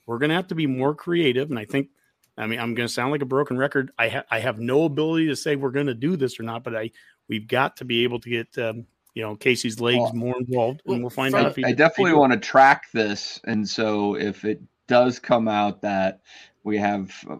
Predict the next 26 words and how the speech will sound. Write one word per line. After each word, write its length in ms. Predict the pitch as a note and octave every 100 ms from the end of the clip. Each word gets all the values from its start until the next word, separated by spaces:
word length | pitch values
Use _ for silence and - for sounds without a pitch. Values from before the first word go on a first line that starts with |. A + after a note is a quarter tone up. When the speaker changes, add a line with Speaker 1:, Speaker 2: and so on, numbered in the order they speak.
| -
Speaker 2:
a 60 | G#2
little 200 | G2+ G2
bit 180 | G2+
more 520 | G#2+ G2+ G2+ G2 F#2 E2+
diversity 600 | G#2 G#2 A2 A2+ - A2 G#2
on, 160 | G2+
on 140 | G2 G#2
how 220 | G#2 G#2
that 320 | G2+ G2+ -
plays 280 | - A2 G#2
out 200 | G2+ G2+
with 100 | F2+ -
the 60 |
two-point, 400 | - A2 A2+ G2+
three-point 380 | A2 G#2 A2 G#2
stance, 340 | - A2 G#2 -
that, 200 | G#2 - - - -
that 80 |
we 80 | G#2+
can 140 | G2 G2
say 160 | A2
the 220 | G2+ G#2
Redcast 520 | G2+ G2+ F#2+ G2+ G2 -
gets 200 | G2 G#2
results, 460 | G2 G#2 G#2 -
obviously. 460 | F#2+ F#2+ F#2 -